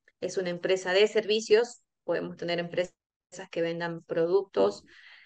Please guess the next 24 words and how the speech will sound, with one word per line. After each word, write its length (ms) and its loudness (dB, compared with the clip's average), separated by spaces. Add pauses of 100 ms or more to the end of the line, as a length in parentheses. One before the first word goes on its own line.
(140)
cerrajero, 640 4
abogado, 540 4
lo 120 4
que 120 -6
se 120 -2
les 160 0
ocurra, 520 4
ahí 240 6
es 340 -2 (140)
totalmente 540 4
variada 800 4
el, 420 0
el 140 2
perfil 420 0
y 100 0
ficha 360 0
de 80 2
negocios 440 4
que 240 2
se 180 -10 (160)
pueden 420 -2
encontrar 500 -4
en 140 -4
Google, 260 0